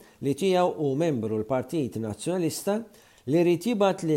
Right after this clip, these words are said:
tfal barra jġildu l-gwerer ta' ħaddieħor. Waqt li l-kandidati tal-Partit Laburista jridu Ewropa li tinvesti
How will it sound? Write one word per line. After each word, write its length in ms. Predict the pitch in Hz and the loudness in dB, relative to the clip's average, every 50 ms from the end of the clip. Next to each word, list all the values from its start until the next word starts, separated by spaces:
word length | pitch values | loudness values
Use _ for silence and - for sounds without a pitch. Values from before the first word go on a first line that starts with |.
| 151 | 0
tfal 480 | - - - - 190 180 180 185 196 180 135 107 | -2 -8 -4 -2 0 0 2 2 0 0 0 2
barra 320 | 147 156 156 143 151 165 | 2 2 2 2 2 0
jġildu 540 | 190 190 131 110 139 131 123 120 110 156 185 | 0 0 -2 0 0 0 0 2 0 0 0
l-gwerer 500 | 185 139 135 131 120 117 120 117 110 - | 2 2 2 2 2 0 0 -2 -4 -4
ta' 80 | 113 | -4
ħaddieħor. 560 | 123 123 120 123 - 180 170 151 120 120 110 98 - - _ _ _ - - _ _ _ _ _ _ - | -4 -4 -4 -2 -2 -2 0 0 0 -2 -4 -6 -8 -14 _ _ _ -20 -20 _ _ _ _ _ _ -2
Waqt 320 | 117 139 151 147 143 156 | 2 2 2 2 4 2
li 60 | 160 160 | 2 2
l-kandidati 680 | 156 160 156 156 151 143 170 190 202 196 196 185 170 160 156 - | 2 2 0 2 2 0 0 0 -2 -2 0 0 0 0 2 0
tal-Partit 580 | 143 139 127 143 139 123 - 160 165 165 - | 0 0 2 0 0 0 2 0 0 0 0
Laburista 540 | 147 123 117 127 143 151 - - - 143 127 | -2 0 2 2 0 0 -2 0 0 2 2
jridu 460 | 127 135 156 151 147 127 139 131 131 131 | 2 2 2 0 0 2 2 2 2 2
Ewropa 600 | 131 127 123 123 123 147 156 151 143 147 139 135 127 | 0 0 2 2 4 4 4 2 2 2 0 0 0
li 220 | 123 123 123 123 120 117 | 2 0 0 0 -2 -2
tinvesti 680 | 120 135 131 135 127 123 180 185 - - - - 104 98 | -2 -2 -2 -2 -2 0 0 -2 -2 -4 -6 -6 -6 -6